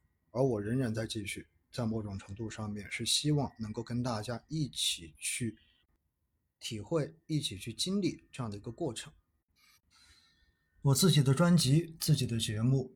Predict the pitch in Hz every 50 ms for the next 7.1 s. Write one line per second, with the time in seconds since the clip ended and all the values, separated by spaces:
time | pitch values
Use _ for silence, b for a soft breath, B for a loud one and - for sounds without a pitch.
0 | _ - - 135 117 113 107 107 110 - - 131 127 135 135 135 - _ _ -
1 | - - 120 123 117 123 104 101 98 - - 135 123 117 110 - 95 - _ _
2 | _ - - - 120 110 110 107 - - - 127 113 - 98 101 98 - - 107
3 | 104 120 120 - 110 - - _ _ _ - - 104 95 - 120 - 98 87 98
4 | - - - 120 - - - - _ - _ _ _ _ _ _ _ _ _ _
5 | _ _ _ _ _ _ _ _ _ _ _ _ _ _ _ _ _ - 131 147
6 | 160 151 139 127 123 123 123 139 147 139 113 107 110 113 110 107 110 110 113 113
7 | -